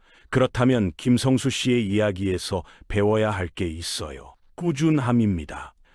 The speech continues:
하루 이틀 노력하고 포기하지 마세요.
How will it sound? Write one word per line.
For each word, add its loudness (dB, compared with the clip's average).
하루 0
이틀 0
노력하고 0
포기하지 0
마세요. -4